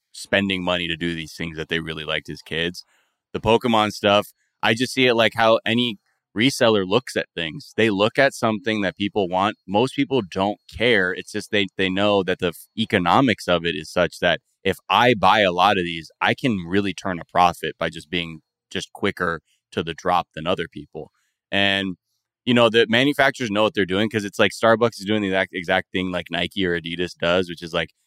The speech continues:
create false scarcity to create so much hype around every single drop that they'll, they'll just fly off the shelf and you'll never have excess inventory, raise the profile of the next drop,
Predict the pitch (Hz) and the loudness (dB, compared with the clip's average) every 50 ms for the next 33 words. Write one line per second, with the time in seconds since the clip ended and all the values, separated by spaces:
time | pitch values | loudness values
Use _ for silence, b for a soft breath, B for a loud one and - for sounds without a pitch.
0 | _ _ _ _ - 95 92 92 85 - - 87 90 101 - - - - 95 90 | _ _ _ _ 0 2 2 2 0 -2 -2 0 0 0 0 -2 -4 -2 0 0
1 | 87 85 - - 87 85 87 90 92 87 87 - - 90 85 - - - 95 92 | 0 -2 -4 -6 -6 -6 -4 -4 -4 -4 -6 -4 -4 -4 -4 -4 -4 -4 -4 -4
2 | 92 90 - - - _ - 110 107 101 92 90 - - 80 90 87 85 85 85 | -4 -4 -6 -10 -16 _ -4 -2 0 0 0 -2 -6 -8 -8 -6 -4 -4 -4 -4
3 | 85 87 90 98 - - 95 92 90 87 82 76 82 92 98 101 92 85 - _ | -6 -6 -6 -6 -6 -6 -6 -6 -6 -6 -8 -8 -2 2 2 4 4 2 0 _
4 | 90 85 78 - _ _ _ _ _ _ _ - 101 101 95 92 - - 113 110 | -2 -2 -2 -4 _ _ _ _ _ _ _ -4 0 0 0 -2 -2 -2 -2 -2
5 | 101 101 101 - - _ _ _ - 98 95 92 98 98 101 98 95 90 87 80 | -2 -2 -8 -16 -20 _ _ _ -6 -4 -2 0 4 6 6 6 6 4 2 0
6 | 76 - - - 87 - - 92 82 76 73 - - 78 92 90 87 90 92 95 | -2 -4 -8 -12 -12 -6 -4 -4 -4 -4 -4 -8 -10 -8 -8 -6 -4 -2 0 0
7 | 92 92 92 90 85 85 85 - - 90 82 - 87 85 82 82 78 - 82 80 | 2 0 0 0 0 -2 -4 -4 -6 -6 -6 -6 -8 -8 -8 -10 -10 -8 -6 -6
8 | 82 85 85 87 80 - _ _ _ _ _ _ - 87 98 98 101 104 104 98 | -4 -4 -4 -4 -6 -8 _ _ _ _ _ _ -8 -2 0 2 2 2 2 0
9 | 82 76 98 87 - - 92 95 90 - - 90 85 85 85 87 85 82 82 87 | -2 -4 -6 -6 -4 -2 -2 -2 -2 -2 -2 -2 0 0 0 -2 -4 -6 -6 -6
10 | 82 87 95 92 92 85 - - - 92 87 85 82 82 82 | -6 -2 0 0 0 -2 -4 -8 -8 -4 0 2 2 2 2